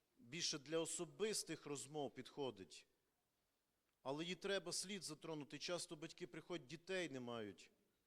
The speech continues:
Та як вона буде мати, якщо вона пила таблетки, які руйнують матку? Вона ще не одружилася, оце, знаєте, живем для себе. Вони дітей не хочуть.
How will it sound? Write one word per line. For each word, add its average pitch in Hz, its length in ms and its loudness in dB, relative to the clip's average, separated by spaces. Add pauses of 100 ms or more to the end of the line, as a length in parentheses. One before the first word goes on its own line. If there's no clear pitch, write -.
(800)
Та 160 120 0
як 214 220 4
вона 180 160 2
буде 160 240 -4
мати, 175 300 -2
якщо 165 220 -2
вона 156 180 -2
пила 160 300 0
таблетки, 151 640 0
які 151 240 -2
руйнують 165 560 0
матку? 143 520 -4 (1700)
Вона 170 380 4 (160)
ще 196 280 6
не 185 100 4
одружилася, 170 840 4
оце, 143 440 4
знаєте, 143 400 0
живем 147 300 0
для 131 160 -2
себе. 127 400 2
Вони 170 200 0
дітей 165 400 2
не 139 100 0
хочуть. - 640 -2